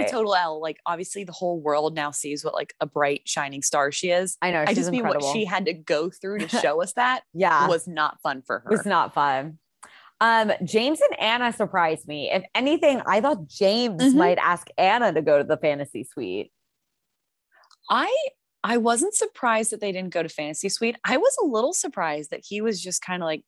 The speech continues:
Speaker 2: "No, I'm not interested."
Speaker 1: No, that's what I mean.
Speaker 2: Yeah.
Speaker 1: Like, I'm like, I thought that he'd be more into it.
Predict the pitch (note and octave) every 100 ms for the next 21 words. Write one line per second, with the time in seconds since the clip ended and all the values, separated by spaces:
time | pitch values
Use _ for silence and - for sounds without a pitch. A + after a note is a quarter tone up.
0 | - D3+ D#3 D3 C3+ C#3+ C#3+ D#3+ - B2+
1 | - G#4+ C4 D#4 F4 F#4+ F4+ D#4+ B3+ A#3
2 | E4 G4 A3 C3+ A#2+ D3 - F3 B3+ C#3
3 | - A#3 C#4 D4 D4 A3+ C4+ B3+ - G#3+
4 | A#3+ B3+ B3+ B3 - - C4 B3+ C4 G#3+
5 | B3 G3+ G#3+ A#3 A3 G#3 G#3+ E3 A#3+ F4
6 | - D#3+ G#2+ G#2+ G2+